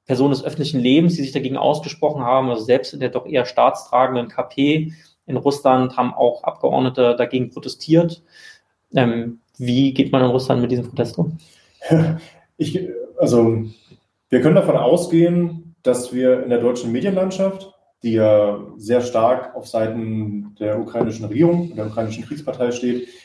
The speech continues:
Speaker 2: sehr schnell von Antikriegsprotesten in Russland mitbekommen würden.
Speaker 1: Hm.
Speaker 2: Das wurde ja von allen Dächern geschrien. Und in den letzten Wochen hat man da nichts mehr von gehört. Also ich
Speaker 1: Ja.
Speaker 2: glaube, die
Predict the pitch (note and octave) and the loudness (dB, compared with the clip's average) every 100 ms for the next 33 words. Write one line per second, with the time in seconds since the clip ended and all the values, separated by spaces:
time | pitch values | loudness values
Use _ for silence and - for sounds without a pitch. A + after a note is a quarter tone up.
0 | _ A2+ C#3 C#3 C3 B2 C#3+ D#3+ D#3 - | _ 4 4 4 2 6 6 4 2 2
1 | B2+ B2+ B2+ A#2+ E3 - - - A#2 A#2 | 2 2 -2 -6 -8 -12 -10 -8 -6 -6
2 | B2 A2 A2+ A2+ G#2 A2 - G#2+ G2+ G2 | -6 -6 -4 -4 -4 -6 -6 -4 -2 -2
3 | G2 F#2 - C3+ A2+ G#2+ - G2+ - _ | -2 -4 2 2 2 -2 -12 -14 -14 _
4 | A#2 A#2+ A2+ - A2+ A2 G#2+ A2 B2 G#2+ | 0 4 4 2 0 0 0 -2 -2 -6
5 | - A2+ A2+ - _ _ _ _ - A#2+ | -4 -4 -4 -8 _ _ _ _ -4 0
6 | A#2+ A#2 A#2+ A#2+ A#2 A#2 B2 A#2 A#2+ A2+ | 2 2 2 0 -2 -2 -2 -2 2 2
7 | A2 A#2 A#2+ A2 G#2+ G#2 F#2+ - - G2+ | 2 0 -4 -4 -4 -4 -6 -6 -10 -8
8 | G2 B2 G#2 G#2 G#2 G#2 G#2 G#2 | -2 2 4 2 0 -4 -4 -4